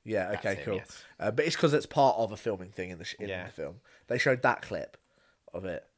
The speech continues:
Speaker 1: So, um, I'm interested.
Speaker 2: Uh, it's very diverse. I've heard,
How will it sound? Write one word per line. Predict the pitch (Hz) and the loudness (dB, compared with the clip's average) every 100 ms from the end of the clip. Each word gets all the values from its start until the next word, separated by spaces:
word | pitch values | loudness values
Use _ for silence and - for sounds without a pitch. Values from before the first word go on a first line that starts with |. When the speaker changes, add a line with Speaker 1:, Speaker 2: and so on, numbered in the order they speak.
| _ _ _ | _ _ _
Speaker 1:
So, | - 113 | -2 2
um, | 107 104 107 - _ _ - | 4 2 -2 -14 _ _ 2
I'm | 311 440 | 2 4
interested. | 392 302 113 - 95 127 - _ - | 0 2 2 0 -4 -4 -6 _ 0
Speaker 2:
Uh, | 151 151 147 | 4 4 2
it's | 143 | -2
very | 139 175 | -4 -4
diverse. | 185 160 127 123 127 | -4 -4 0 0 -2
I've | 139 147 151 | -2 -2 -2
heard, | 254 269 262 | -2 0 -2